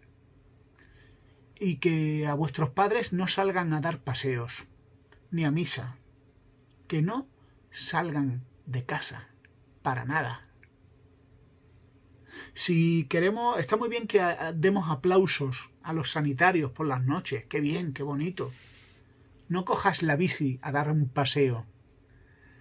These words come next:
No cojas prestar el perro de tu vecino para dar un paseo. No salgas de tu bendita casa. Porque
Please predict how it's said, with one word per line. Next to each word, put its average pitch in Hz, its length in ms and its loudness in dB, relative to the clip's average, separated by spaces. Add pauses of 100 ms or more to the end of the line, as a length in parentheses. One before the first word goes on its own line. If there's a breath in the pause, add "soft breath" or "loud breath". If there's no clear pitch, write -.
(320 soft breath)
No 180 160 0
cojas 233 300 2
prestar 180 400 0
el 151 80 0
perro 180 280 2
de 170 120 2
tu 156 140 2
vecino 156 440 0
para 139 220 -2
dar 156 120 0
un 151 160 0
paseo. 139 360 -2
No 190 160 -2
salgas 190 580 0 (240 loud breath)
de 143 220 0
tu 151 120 0
bendita 139 480 0
casa. 127 400 -4 (1700 loud breath)
Porque 160 720 0